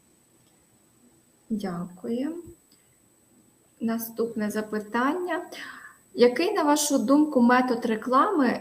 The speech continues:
найбільш ефективний для залучення пацієнтів з-за кордону в Україну?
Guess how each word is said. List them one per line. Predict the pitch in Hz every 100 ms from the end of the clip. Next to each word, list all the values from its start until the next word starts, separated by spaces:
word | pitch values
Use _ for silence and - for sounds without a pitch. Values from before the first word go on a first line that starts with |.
| -
найбільш | 214 220 196 233 330 - -
ефективний | 262 240 233 - - 202 202 247 294 220
для | 226
залучення | 220 214 220 214 220 202
пацієнтів | 202 208 - 202 214 220 226 -
з-за | 214 226
кордону | 226 202 202 196 226 311 381 277
в | 220
Україну? | 233 240 220 185 196